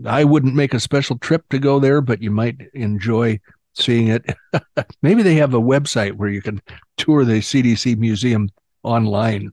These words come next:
That would be exciting. Okay, we have, um,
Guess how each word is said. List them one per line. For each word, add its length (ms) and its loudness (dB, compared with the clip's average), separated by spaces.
That 160 0
would 100 -8
be 100 -6
exciting. 460 -6
Okay, 480 0
we 360 4
have, 320 2
um, 280 0